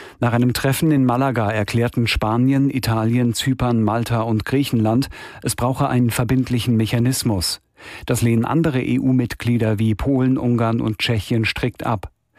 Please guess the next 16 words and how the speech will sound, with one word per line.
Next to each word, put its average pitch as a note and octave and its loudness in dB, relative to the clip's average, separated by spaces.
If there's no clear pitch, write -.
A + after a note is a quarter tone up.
Nach A#2+ 0
Medienberichten A#2 0
kamen A2 2
in G#2+ 2
diesem A#2 2
Jahr A2+ 0
mehr B2 0
als A#2+ -2
neununddreißigtausend A#2+ 0
Menschen A#2+ 0
über G2+ -2
die G2+ 0
zentrale G#2 0
Mittelmeerroute G#2+ 0
nach G2 0
Europa. G#2+ -2